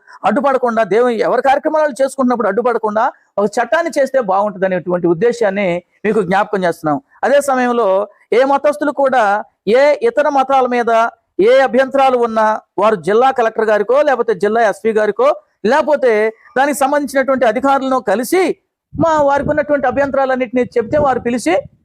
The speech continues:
మందలించాలి. కానీ వీళ్ళే డైరెక్ట్గా చట్టాన్ని చేతిలో తీసుకొని కొట్టడం, తిట్టడం, ఇష్టం వచ్చినట్టు దుర్భాషలాడటం అనేది జరుగుతున్నప్పుడు వాళ్ళని కఠినంగా,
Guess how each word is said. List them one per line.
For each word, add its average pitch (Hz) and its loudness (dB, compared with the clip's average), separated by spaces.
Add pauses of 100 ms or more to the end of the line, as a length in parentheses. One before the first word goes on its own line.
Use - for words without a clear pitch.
(120)
మందలించాలి. 262 0
కానీ 262 -2
వీళ్ళే 269 0
డైరెక్ట్గా 214 0 (320)
చట్టాన్ని 240 0
చేతిలో 233 0
తీసుకొని 214 -2
కొట్టడం, 220 0
తిట్టడం, 202 -2 (260)
ఇష్టం 240 -2
వచ్చినట్టు 220 -2
దుర్భాషలాడటం 208 -2
అనేది 202 0
జరుగుతున్నప్పుడు 214 -2
వాళ్ళని 202 -2
కఠినంగా, 262 0